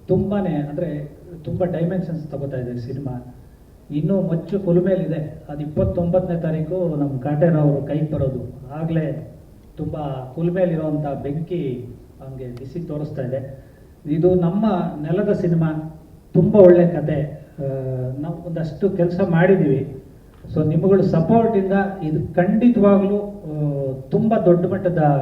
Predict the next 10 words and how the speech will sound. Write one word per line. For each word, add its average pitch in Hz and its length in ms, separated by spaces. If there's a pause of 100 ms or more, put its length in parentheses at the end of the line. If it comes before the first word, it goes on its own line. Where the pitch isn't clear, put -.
(140)
ಯಶಸ್ಸಾಗುತ್ತೆ. 165 960 (380)
ಇದು 139 200
ನಮ್ಮ 147 260
ಕನ್ನಡದ 175 440
ಹೆಮ್ಮೆಯ 175 540
ಸಿನಿಮಾ 160 320
ಅಂತೂ 170 480
ಖಂಡಿತ 170 320
ಆಗುತ್ತೆ 143 340
ಅಂತ 135 160